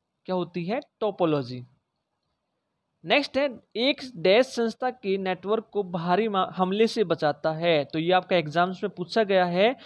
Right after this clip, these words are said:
एक संस्था के नेटवर्क को बाहरी हमले से, ठीक है, अनवांटेड ज-,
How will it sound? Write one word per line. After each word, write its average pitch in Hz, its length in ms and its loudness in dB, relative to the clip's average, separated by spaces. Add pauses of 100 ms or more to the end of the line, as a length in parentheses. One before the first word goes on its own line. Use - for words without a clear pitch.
(240)
एक 220 140 4
संस्था 208 400 2
के 233 120 -8
नेटवर्क 208 480 -2
को 226 60 -2
बाहरी 175 480 0
हमले 202 360 2
से, 165 360 -2
ठीक 190 140 -8
है, 220 100 4 (180)
अनवांटेड 214 680 0
ज-, 175 140 -6